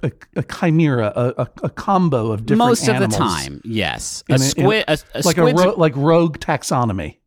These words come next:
Speaker 2: Yes, a squid is a, is a beast. A
Speaker 1: Yeah.
Speaker 2: kraken is a monstrosity. That's
Speaker 1: Because
Speaker 2: another thing. If it, if the mo-, if the animal gets too big, sometimes it's just, now you're a monster.
Speaker 1: Oh,
Speaker 2: Now you're a
Speaker 1: I was gonna
Speaker 2: monstrosity.
Speaker 1: say, like, as a,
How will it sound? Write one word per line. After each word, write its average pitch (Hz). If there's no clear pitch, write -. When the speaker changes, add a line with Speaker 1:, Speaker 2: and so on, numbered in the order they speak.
Speaker 2:
Yes, 117
a 123
squid 208
is 156
a, 147
is 131
a 120
beast. 95
A 104
Speaker 1:
Yeah. -
Speaker 2:
kraken 139
is 90
a 101
monstrosity. -
That's 165
Speaker 1:
Because 135
Speaker 2:
another 156
thing. 127
If 110
it, 160
if -
the 151
mo-, 156
if 139
the 107
animal 175
gets 156
too -
big, 185
sometimes 101
it's 80
just, 73
now 82
you're 80
a 85
monster. 101
Speaker 1:
Oh, 104
Speaker 2:
Now 90
you're 80
a 147
Speaker 1:
I 139
was 123
gonna 127
Speaker 2:
monstrosity. 117
Speaker 1:
say, 107
like, 104
as 98
a, 101